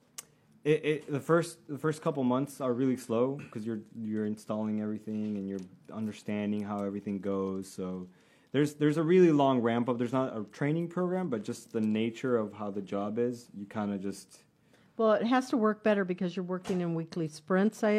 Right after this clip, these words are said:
Speaker 2: assume. So,
Speaker 1: Mm-hmm.
Speaker 2: you know, y-, it's not like, "Oh, it takes three months to get this game done." No, you have to work on it every week, and they're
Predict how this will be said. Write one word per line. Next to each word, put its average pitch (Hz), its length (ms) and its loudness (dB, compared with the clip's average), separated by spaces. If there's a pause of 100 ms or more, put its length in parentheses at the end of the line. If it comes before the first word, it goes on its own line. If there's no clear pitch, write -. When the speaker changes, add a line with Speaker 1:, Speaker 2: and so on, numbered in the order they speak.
Speaker 2:
assume. 233 720 4
So, 165 540 0
Speaker 1:
Mm-hmm. 196 220 -4 (180)
Speaker 2:
you 208 80 0
know, 170 220 2
y-, 165 320 -6 (640)
it's 185 220 -4
not 208 160 0
like, 170 220 -4
"Oh, 208 360 0
it 156 100 -4 (160)
takes 208 260 -6
three 208 220 -2
months 226 300 0
to 190 80 -8
get 185 160 -4
this 165 180 -8
game 240 240 0
done." 156 260 -2
No, 175 240 0
you 180 160 0
have 190 200 -2
to 185 100 -4
work 175 240 -6
on 170 160 -2
it 165 100 -2
every 160 220 -4
week, 220 340 -4 (180)
and 165 240 -6
they're 160 280 -4